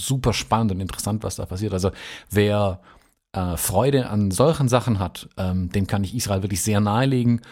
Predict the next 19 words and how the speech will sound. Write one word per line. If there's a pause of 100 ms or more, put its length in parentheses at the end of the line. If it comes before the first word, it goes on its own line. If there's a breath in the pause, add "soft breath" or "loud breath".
(320 loud breath)
Und
wenn
es
die
Möglichkeit
gibt,
dann
auch
nochmal
das
Death
Valley
anzugucken.
Ist
interessant,
wie
es
an
zwei